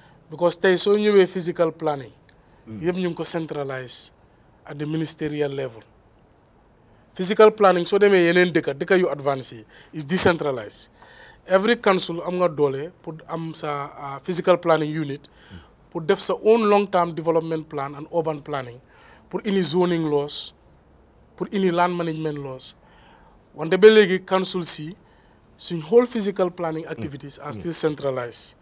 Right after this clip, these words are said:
Speaker 1: Wante xam nga, mënuloo toog Banjul am fa physical planning office di jéem a contrôle luy xew Brikama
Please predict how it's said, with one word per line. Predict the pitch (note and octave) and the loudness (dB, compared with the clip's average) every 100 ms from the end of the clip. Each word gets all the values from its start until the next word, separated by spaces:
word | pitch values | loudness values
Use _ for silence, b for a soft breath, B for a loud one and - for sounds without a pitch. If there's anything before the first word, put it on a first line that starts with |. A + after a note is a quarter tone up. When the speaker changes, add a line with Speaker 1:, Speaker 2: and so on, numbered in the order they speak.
| b b b b b b | b b b b b b
Speaker 1:
Wante | D3 E3 | -8 -2
xam | F#3+ | 2
nga, | G3 G3 | 2 4
mënuloo | A3+ G#3+ G#3 | 8 10 10
toog | F#3+ D3+ | 6 4
Banjul | D3+ D#3 D#3 D#3 | 4 2 0 -4
am | E3+ F3 | -4 -6
fa | F3 | -6
physical | F3 E3 E3+ D#3+ | -8 -4 -4 -2
planning | E3 D3+ D3+ - | -4 -6 -8 -10
office | D3+ C3 - - b b b b | -12 -10 -12 -12 b b b b
di | D#3+ | -10
jéem | D3 G3 F3+ | 0 4 4
a | F3 | 2
contrôle | - D#3+ D3 D3 D3+ | -2 -8 -6 -8 -6
luy | E3+ | -4
xew | E3 D#3 | -2 -4
Brikama | C#3 C#3 D3 C3 C3 | -4 -10 -8 -8 -10